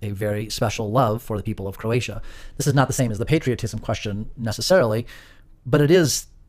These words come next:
a, a people group that God has put on their heart and where they live and where they minister and where, um, where God has put them. And, uh, to that extent, to say,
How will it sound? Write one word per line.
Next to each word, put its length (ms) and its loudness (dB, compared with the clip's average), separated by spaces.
a, 240 -2
a 100 8
people 320 2
group 200 -2
that 100 -4
God 220 2
has 100 -2
put 240 -6
on 100 -2
their 80 -2
heart 220 0
and 240 -4
where 160 2
they 140 0
live 220 -2
and 120 -4
where 100 -2
they 80 -4
minister 400 -4
and 100 -6
where, 200 -4
um, 420 -4
where 200 6
God 200 4
has 100 -2
put 200 -4
them. 260 -6
And, 580 -4
uh, 240 -6
to 120 4
that 220 4
extent, 360 -4
to 160 -6
say, 300 -2